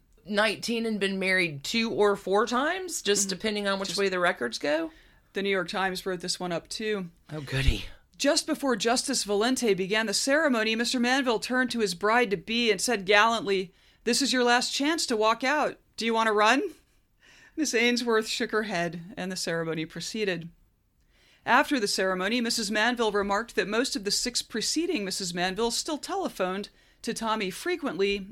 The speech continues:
Speaker 2: and she was asked whether she would put a stop to this now. "Why, no," she replied.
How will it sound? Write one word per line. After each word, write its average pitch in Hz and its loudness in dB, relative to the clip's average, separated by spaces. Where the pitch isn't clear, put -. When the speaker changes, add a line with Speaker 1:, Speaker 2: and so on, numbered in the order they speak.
Speaker 2:
and 214 -8
she 285 0
was 254 0
asked 214 2
whether 185 0
she 220 -2
would 180 0
put 196 -4
a 165 -4
stop 180 -2
to - -6
this 202 -2
now. 160 -4
"Why, 220 4
no," 214 4
she 175 -2
replied. 175 -2